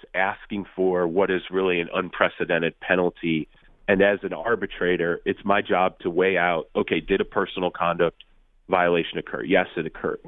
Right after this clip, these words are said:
Now I have to lean on some element of precedent." And what she was saying to the N F L is, "You're asking me to set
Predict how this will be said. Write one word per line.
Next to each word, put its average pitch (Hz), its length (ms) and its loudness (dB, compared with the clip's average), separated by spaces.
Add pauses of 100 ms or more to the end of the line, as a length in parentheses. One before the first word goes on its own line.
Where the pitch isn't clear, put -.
(120)
Now 104 420 4
I 107 200 4
have 98 260 -6
to 85 80 -12
lean 104 320 -4
on 90 320 0 (500)
some 113 300 2
element 95 380 0
of - 160 -4
precedent." 92 680 0
And 85 120 -4
what 95 200 0
she 147 100 2
was 123 180 2
saying 95 220 0
to 92 100 -8
the 85 140 0
N 85 80 2
F - 120 -6
L 110 140 0
is, 85 120 -4
"You're 131 380 0
asking 92 460 -8
me 85 160 -14
to 82 80 -10 (240)
set - 240 -2